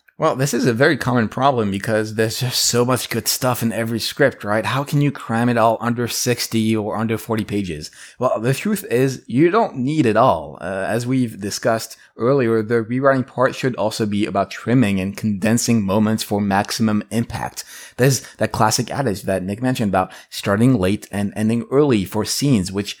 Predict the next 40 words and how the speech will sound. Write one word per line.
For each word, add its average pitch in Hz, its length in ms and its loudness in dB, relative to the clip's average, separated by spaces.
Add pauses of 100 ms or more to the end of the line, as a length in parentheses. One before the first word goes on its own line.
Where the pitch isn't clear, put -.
(180)
pretty 180 200 -8
much 175 300 -2
always 120 520 2
holds 107 340 -6
true. 107 400 -6 (340)
And 135 300 2
if 156 260 -6
after 170 440 -2
you're 139 160 2
rewriting 123 420 0
you 107 140 0
are 101 60 -2
still 135 240 -2
running 117 300 2
long, 120 440 2 (300)
then 151 200 2
you 147 100 0
probably 139 540 0
have 127 260 2
too - 220 -4
much 139 300 0
content 131 560 0
outright 117 640 0
in 113 160 0
your 107 180 -2
episode. 95 460 -6 (380)
And 117 280 0
this 113 200 0
may 135 160 4
be 110 360 -2
actually 151 360 -2
a 127 60 4
macro 117 520 2
issue. 76 320 -8 (300)
That 127 160 4
means 139 320 2
that - 420 0
to - 100 -6
fix - 360 -2
it, 107 180 0